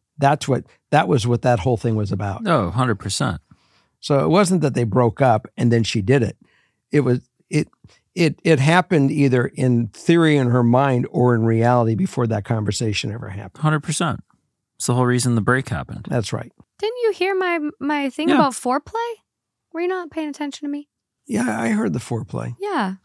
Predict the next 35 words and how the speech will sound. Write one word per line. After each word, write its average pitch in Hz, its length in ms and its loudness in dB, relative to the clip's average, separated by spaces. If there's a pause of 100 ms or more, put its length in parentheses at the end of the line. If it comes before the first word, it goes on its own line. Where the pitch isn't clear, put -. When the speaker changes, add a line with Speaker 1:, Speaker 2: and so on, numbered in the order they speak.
(140)
Speaker 3:
there 370 140 -2
was 392 160 -6
something 202 400 -4
going 180 220 -4
on 170 180 -6
there. 170 180 -8
Speaker 1:
Absolutely. 120 600 0 (640)
Speaker 3:
But 294 220 -2
keep 330 240 2
us 330 180 2
posted. 254 760 0
Your, 254 440 -4 (240)
your 262 320 -4
gut 277 280 -2
will 240 140 -4
tell 196 320 -2
you. 185 320 -2
And, 196 180 -2
like, 208 280 -4
you 226 160 -4
could 247 200 0
be 233 100 0
hearing 226 400 -2
what, 214 220 0 (500)
you 233 140 -2
know, 214 280 0
Dad 208 360 0
says 208 320 0
and 202 80 0
be 196 120 0
like, 190 320 -4
"Oh 247 100 4
my 214 140 0
God, 185 180 -2
yep, 196 200 -2